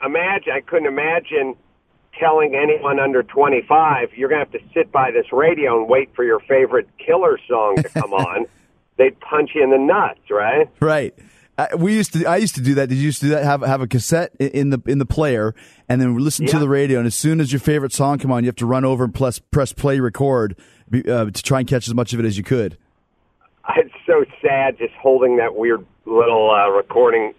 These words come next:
Speaker 1: box up to the speaker
Speaker 2: <laughs>
Speaker 1: of the, of the, of the stereo. It sunk, it stuck.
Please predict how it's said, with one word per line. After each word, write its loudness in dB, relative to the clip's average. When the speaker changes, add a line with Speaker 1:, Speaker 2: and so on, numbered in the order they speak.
Speaker 1:
box 0
up 0
to -6
the -2
speaker 0
Speaker 2:
<laughs> -2
Speaker 1:
of -4
the, 4
of -2
the, 6
of 0
the 4
stereo. 2
It -14
sunk, 0
it -8
stuck. 2